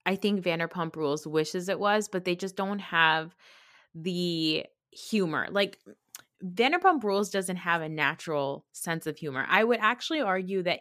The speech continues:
in Vanderpump Rules, the only person who might have a natural sense of humor is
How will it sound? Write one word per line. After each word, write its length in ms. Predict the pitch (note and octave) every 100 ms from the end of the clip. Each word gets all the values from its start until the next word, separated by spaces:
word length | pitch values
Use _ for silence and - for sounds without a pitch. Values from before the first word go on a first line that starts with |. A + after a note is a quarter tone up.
| -
in 220 | F3+ G#3
Vanderpump 520 | G#3 G3 F#3+ F#3+ F3
Rules, 280 | E3 E3 F3
the 160 | F#3+ -
only 260 | F#3+ C4+
person 400 | C4+ F#3+ F#3 F#3+
who 160 | F3+ F3
might 300 | D#3 D3 -
have 240 | - D#3
a 60 | D#3
natural 460 | D3+ D3 D3+ D#3+ D3+
sense 300 | - D#3 C#3
of 100 | -
humor 400 | D3+ D3+ F3+ G3 - -
is 140 | -